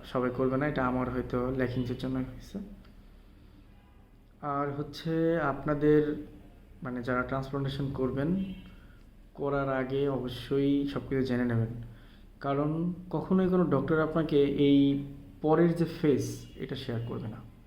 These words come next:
even করেও না কখনো। আমি ডক্টরের সঙ্গে যখন কথা বলেছিলাম, কয়েকটা ডক্টর, প্রত্যেকে একটা কথাই বলেছে যে আপনি সেকেন্ড ডে থেকেই অফিস করতে পারবেন।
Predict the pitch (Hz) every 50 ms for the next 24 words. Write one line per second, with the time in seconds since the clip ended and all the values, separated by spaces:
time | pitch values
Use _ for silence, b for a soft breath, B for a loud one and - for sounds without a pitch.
0 | b b b b b b - 147 120 135 131 131 131 131 127 120 120 117 127 123
1 | 123 123 120 113 113 113 117 117 113 117 117 117 117 - - - - - - B
2 | B B B B B B B B - 147 151 170 180 196 196 196 196 196 190 196
3 | 190 190 185 190 190 190 190 170 160 170 170 170 170 165 - 170 165 165 165 160
4 | 147 139 139 143 151 143 139 139 139 143 139 151 - - - - - - - -
5 | b b b b b b b b b b b b - - 180 175 - - 233 226
6 | 254 233 - - 220 220 214 202 214 208 196 196 202 196 196 196 233 233 220 214
7 | 185 160 160 170 170 165 - - 214 220 220 214 214 208 202 180 185 175 139 120
8 | 117 120 - - 131 131 - 127 120 117 113 120 117 120 - -